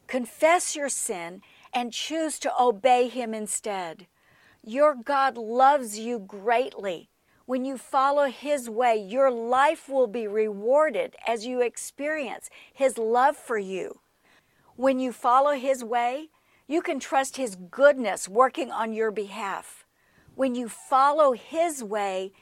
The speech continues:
he will fill your heart with joy. What the world has to offer will never measure up to that.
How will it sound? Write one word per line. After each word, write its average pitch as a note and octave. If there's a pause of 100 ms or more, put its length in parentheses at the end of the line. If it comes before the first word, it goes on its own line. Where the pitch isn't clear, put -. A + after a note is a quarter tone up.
(120)
he D#4
will C4+
fill C4
your A3+
heart A3
with G3+
joy. A3+ (640)
What D4+
the C#4
world C#4
has C4
to -
offer A#3
will G3+
never C#4
measure B3 (100)
up A#3+
to -
that. F#3+